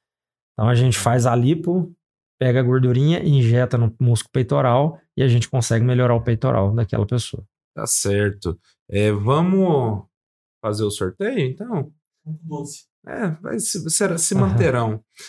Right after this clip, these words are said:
Speaker 2: É, como que funciona essa parte do nosso sorteio aqui, nosso último sorteio do momento, né, até agora? É o seguinte, Daniel, é, só vai participar quem tá online,
Speaker 1: Tá.
Speaker 2: tá certo? Então, você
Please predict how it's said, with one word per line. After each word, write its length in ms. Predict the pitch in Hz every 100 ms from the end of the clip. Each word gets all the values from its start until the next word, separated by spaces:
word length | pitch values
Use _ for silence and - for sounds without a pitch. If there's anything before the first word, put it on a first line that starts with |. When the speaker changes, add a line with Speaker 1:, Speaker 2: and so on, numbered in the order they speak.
| - _
Speaker 2:
É, 360 | 110 127 131 127
como 380 | - 269 269 -
que 120 | 208
funciona 960 | - 190 165 - 151 147 147 139 135 98
essa 240 | 127 139
parte 480 | - 127 127 123 127
do 120 | 127
nosso 380 | 123 120 110 120
sorteio 560 | - 127 117 - 120 117
aqui, 220 | - 139
nosso 560 | 143 123 - 120 117 -
último 480 | 143 139 - 135 127
sorteio 600 | - 120 113 113 117 117
do 80 | 113
momento, 540 | 113 113 160 170 170 - _ _ - _ -
né, 120 | 120
até 200 | 127 98
agora? 440 | 87 117 175 160 - - - - - _ _ -
É 60 |
o 60 | 160
seguinte, 460 | 160 196 147 120 113
Daniel, 420 | 104 98 95 95
é, 680 | 113 113 107 101 98 87 - _ -
só 360 | - - 185
vai 180 | 175 247
participar 500 | - 226 - 165 175
quem 140 | 175 165
tá 120 | 165
online, 500 | 139 117 151 220 - _ _
Speaker 1:
Tá. 100 | 113
Speaker 2:
tá 80 | 98
certo? 440 | - 156 208 - _ _ _ _ _ -
Então, 580 | 135 135 160 180 160 -
você 500 | 147 160 202 202 -